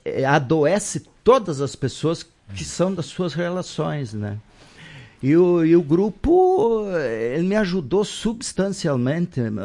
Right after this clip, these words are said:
Agora, por exemplo, eu tô, eu, eu coordeno o grupo, os companheiros me deram, eh, o encargo de coordenar o grupo, eh,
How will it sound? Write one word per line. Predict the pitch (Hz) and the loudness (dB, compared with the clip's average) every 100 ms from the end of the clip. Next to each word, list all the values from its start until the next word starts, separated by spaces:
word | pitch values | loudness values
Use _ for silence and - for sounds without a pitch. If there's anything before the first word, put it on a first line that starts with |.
| - | -4
Agora, | 135 123 139 185 | -2 6 6 6
por | 175 151 | 4 2
exemplo, | 120 135 160 | 4 0 0
eu | 170 | -4
tô, | - 156 151 135 113 | 0 0 0 -2 -4
eu, | 78 113 135 | -2 -2 -2
eu | 123 | -6
coordeno | 110 127 117 120 160 180 | -2 -2 0 0 0 0
o | 113 | -4
grupo, | 95 113 175 175 113 87 _ - - - | -2 -2 -4 -4 -10 -10 _ -20 -20 -12
os | 110 | -8
companheiros | - 143 143 139 139 156 139 - - - _ _ _ | 2 2 4 4 4 2 0 -2 -18 -20 _ _ _
me | 104 120 123 | 0 2 2
deram, | 104 127 151 156 131 104 78 - - _ - - | 2 4 4 2 0 -2 -4 -12 -20 _ -20 -4
eh, | 104 107 | -2 2
o | 143 | 4
encargo | 160 147 107 - 147 180 151 123 | 4 2 -2 0 2 2 0 -2
de | 113 | -4
coordenar | 117 127 131 123 110 131 | -2 -2 0 -2 0 -2
o | 120 | -2
grupo, | 113 151 - 117 - - - _ | -2 -2 -6 -14 -16 -20 -20 _
eh, | 110 113 110 | -2 0 0